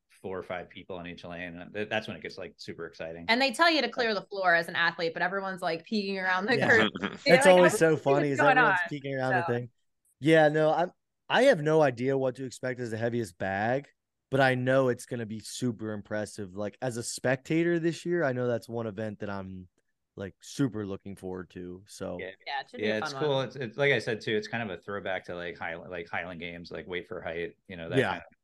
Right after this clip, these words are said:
Speaker 1: yeah. So that's, that's
Speaker 3: For sure.
Speaker 1: bring that into it.
Speaker 3: And, uh, and day two, we kinda mentioned it, but they have the max trap bar. I think it's super cool. I think that's a, unique deadlift on, like, a super nice piece of equipment. Like,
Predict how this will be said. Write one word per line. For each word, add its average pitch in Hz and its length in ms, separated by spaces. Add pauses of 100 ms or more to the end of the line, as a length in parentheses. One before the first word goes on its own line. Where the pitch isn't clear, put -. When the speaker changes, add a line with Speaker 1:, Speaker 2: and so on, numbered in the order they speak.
(320)
Speaker 1:
yeah. 87 160
So - 140
that's, 85 200
that's 101 200
Speaker 3:
For 127 120
sure. 95 520 (360)
Speaker 1:
bring 90 100
that 85 160
into 87 260
it. - 220 (360)
Speaker 3:
And, 165 260
uh, 127 400 (100)
and 139 240
day 175 220
two, 131 720 (160)
we 120 140
kinda 151 260
mentioned 120 480
it, 110 140
but 117 240
they 117 100
have 120 260
the 107 340
max 135 420
trap 127 300
bar. 113 340
I 151 80
think 247 160
it's 220 120
super 180 260
cool. 143 520
I 127 120
think 165 280
that's 156 300
a, 127 260 (540)
unique 147 580 (200)
deadlift 156 600
on, 135 220
like, 123 220
a 113 60
super 147 360
nice 127 280
piece 131 240
of 113 100
equipment. 139 640
Like, 123 200